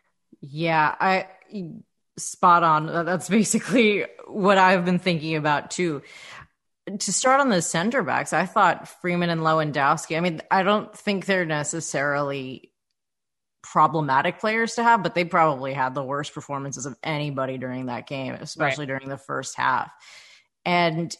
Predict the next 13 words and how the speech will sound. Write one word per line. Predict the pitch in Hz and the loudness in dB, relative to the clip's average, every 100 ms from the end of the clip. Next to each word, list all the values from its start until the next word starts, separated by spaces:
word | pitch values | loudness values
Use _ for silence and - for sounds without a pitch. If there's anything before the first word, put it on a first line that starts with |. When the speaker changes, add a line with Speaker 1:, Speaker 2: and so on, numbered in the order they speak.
| - | -2
Speaker 1:
it | 208 - | -2 0
really | 196 185 190 180 | -4 -2 0 0
was | 156 160 160 151 143 | 2 2 2 2 -4
bizarre | 160 151 151 147 139 | -2 -2 2 2 0
to | - 151 | -4 -6
me | 151 147 | -4 -4
that | 151 143 | -2 -2
Estelle | 151 - 147 | -4 -2 -2
Johnson | 139 131 135 123 | -2 -4 -6 -12
didn't | - 127 | -12 -12
start | - 90 - | -10 -12 -12
that | - - | -14 -14
game. | - | -18